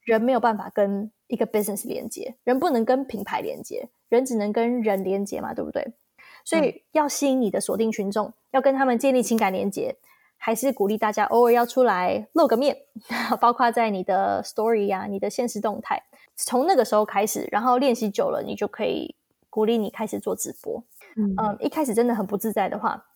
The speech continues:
Speaker 1: 我觉得可以帮助你起步的方法是，你不一定要看镜头，你可以分享一些你正在，正在做你专业的事情的一些侧拍，比如说一个花艺师在插花，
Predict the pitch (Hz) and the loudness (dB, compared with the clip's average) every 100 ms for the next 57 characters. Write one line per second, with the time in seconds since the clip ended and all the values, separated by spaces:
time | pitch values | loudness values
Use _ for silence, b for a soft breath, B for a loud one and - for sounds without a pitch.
0 | _ - 233 233 233 254 240 202 185 - | _ -4 0 0 2 4 4 4 0 -6
1 | b - 269 285 294 226 196 190 - 208 | b 0 0 2 2 2 0 -2 -4 -4
2 | 269 269 208 196 208 208 226 - 226 B | 0 0 2 -2 -2 -2 -2 0 -2 B
3 | B B - 226 320 294 294 277 240 240 | B B -6 -2 0 2 0 0 0 0
4 | 208 202 - _ b - 220 269 254 254 | 0 -4 -6 _ b -12 2 4 4 2
5 | 247 185 208 - 220 196 202 226 208 220 | 0 -2 -2 -2 -2 -2 -2 -2 0 0
6 | 196 185 - - - 359 311 262 269 180 | 0 0 -4 -6 -2 2 4 4 2 0
7 | - 208 208 190 - 220 - 220 196 - | -2 0 0 -2 -4 -4 -6 -8 -6 -4
8 | 214 - 196 196 196 214 - - - b | -6 -4 -2 -2 -2 -4 -4 -6 -8 b
9 | b b - 214 214 233 226 226 220 226 | b b -2 0 2 2 2 2 0 -2
10 | 226 233 226 214 220 226 220 214 - 196 | -4 -2 0 0 0 -2 -2 -2 -2 -4
11 | 202 185 180 | 0 -2 -2